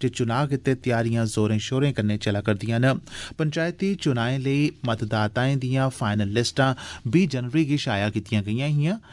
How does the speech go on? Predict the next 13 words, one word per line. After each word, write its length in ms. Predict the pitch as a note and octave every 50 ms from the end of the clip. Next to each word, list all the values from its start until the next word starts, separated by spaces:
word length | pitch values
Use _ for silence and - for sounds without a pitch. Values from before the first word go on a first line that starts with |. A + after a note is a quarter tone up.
| - - - - -
जेह्दे 260 | - D3 D3+ D#3 D#3 -
परैंत 400 | F#3 F#3 D#3 B2 G#2+ A2 G2+ - - - - - -
अगड़े 280 | D3+ D#3 C3+ D#3 E3+ F3 D3
गेड़ 260 | A2+ A#2 A#2+ B2+ B2
दियें 220 | A#2+ B2+ C#3 D3 C#3
कारवाइयें 520 | - A#2+ A2 G#2 G#2 A2+ A#2+ B2+ C3+ C#3
लेई 120 | B2 G#2+ G#2 G2+
बत्त 220 | - A2 G#2 - - -
पद्धरी 240 | - A2+ G#2+ A#2+ A#2
होई 160 | A#2+ B2+ B2+
गेई 180 | A2 - A2+ A#2
ही। 140 | G2+ B2 C#3+ C#3 C3+ - - - - -
चुनां 220 | - D3 C#3 C3